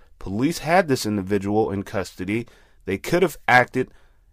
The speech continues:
in a way to protect the public, which is the number one func-, function of police, but they didn't because they thought he was maybe mentally ill, so they just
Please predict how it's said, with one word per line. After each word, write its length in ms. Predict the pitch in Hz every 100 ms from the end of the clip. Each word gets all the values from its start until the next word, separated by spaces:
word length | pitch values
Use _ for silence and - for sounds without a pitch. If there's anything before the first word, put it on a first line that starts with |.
| -
in 80 | 117
a 80 |
way 180 | 107 113
to 120 | 110 113
protect 500 | - 98 - 104 -
the 100 | 87
public, 440 | 110 104 120 -
which 260 | 92 101 98
is 180 | 90
the 100 | 90
number 340 | 98 107 104 98
one 200 | 98 92
func-, 520 | - 104 - - -
function 560 | - 117 113 - 107 98 - - -
of 280 | 104 104 -
police, 600 | 98 90 156 143 110 - - _ _ _
but 220 | 101 98 - -
they 160 | 90 87
didn't 400 | 92 139 107 107
because 480 | 98 107 95 - - - - _ _ _ _ _ _ _
they 120 | 98 98
thought 220 | 120 110
he 60 |
was 160 | 107 98
maybe 460 | 104 107 107 95 -
mentally 520 | 98 113 113 98 98 113
ill, 160 | 104
so 160 | 101 101
they 140 | 101
just 320 | 95 98 -